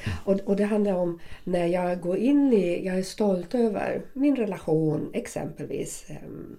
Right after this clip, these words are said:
över min partner eller någonting. Då, då öppnas ju mitt hjärta på ett sätt, eh, min medvetenhet.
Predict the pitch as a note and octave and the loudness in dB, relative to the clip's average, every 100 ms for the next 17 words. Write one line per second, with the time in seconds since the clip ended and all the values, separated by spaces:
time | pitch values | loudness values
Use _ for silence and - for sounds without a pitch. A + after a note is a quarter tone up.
0 | - E3+ E3+ E3+ E3 D#3 D#3 - E3+ - | -14 -10 -8 -8 -6 -8 -8 -8 -8 -6
1 | - D3+ - - - F#3+ - - - - | -8 -10 -10 -10 -10 -12 -16 -20 -20 -12
2 | - G#3+ G#3 G#3+ A3+ A#3 A#3 G3+ G3+ B3+ | 2 2 4 2 0 0 0 2 2 4
3 | F#4+ - - A#3 - - - D#3+ - - | 4 0 -6 -8 -10 -14 -14 -14 -18 -18
4 | - - - - _ _ - - - - | -18 -20 -20 -20 _ _ -18 -10 -10 -10
5 | - - - - - - - - - F3+ | -12 -12 -16 -20 -20 -20 -20 -18 -10 0
6 | G#3 G#3 E3 D#3 E3+ - G3 A3 D4 F#3+ | 2 2 2 0 -4 -6 -6 -2 -4 -4
7 | - | -12